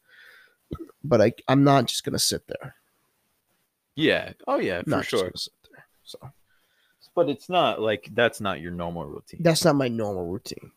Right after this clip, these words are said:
Speaker 1: It, nor-, like, and lately, I have been sleeping well. So I, I can't complain about that. You know, the, trying to get your body adjusted, obviously, is, is rough. Like, you start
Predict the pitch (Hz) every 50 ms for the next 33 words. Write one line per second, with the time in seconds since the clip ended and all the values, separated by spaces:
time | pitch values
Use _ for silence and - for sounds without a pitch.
0 | _ 151 - - 131 147 151 147 143 147 - - 135 147 139 135 - - _ _
1 | _ _ _ _ _ _ 123 117 - - 175 175 175 180 196 202 180 - 156 147
2 | 135 135 131 - - _ _ _ _ _ _ _ _ _ _ - 151 151 147 147
3 | 151 156 147 143 139 143 - 107 92 - - - 78 78 - - - 90 87 76
4 | - - - _ _ - _ - - _ _ _ _ _ _ _ _ _ _ _
5 | _ - - 143 131 127 127 127 127 - - 104 - - - 123 135 - - 127
6 | 120 - - 127 - - 127 123 123 - - - - - - - - - - -
7 | _ _ _ _ _ _ _ _ - 131 - - 127 123 - - 127 - - -
8 | 156 156 151 147 135 123 123 127 117 107 117 113 113 110 110 95 - 113 113 -
9 | - - 127 107 85 80 82 107 104 127 - - 69 - 92 92 - - - -
10 | 101 101 - - - 87 98 82 73 80 - - - - - - - _ - _
11 | - - - - - - - - - - -